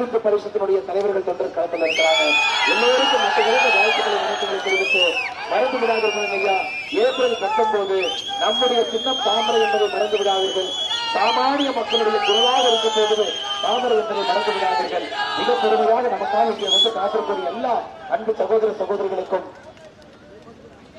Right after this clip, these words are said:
ஐயா, நம்முடைய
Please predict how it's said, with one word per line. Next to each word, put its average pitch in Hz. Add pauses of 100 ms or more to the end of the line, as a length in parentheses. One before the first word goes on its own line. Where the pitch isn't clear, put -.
(3000)
ஐயா, 226
நம்முடைய 226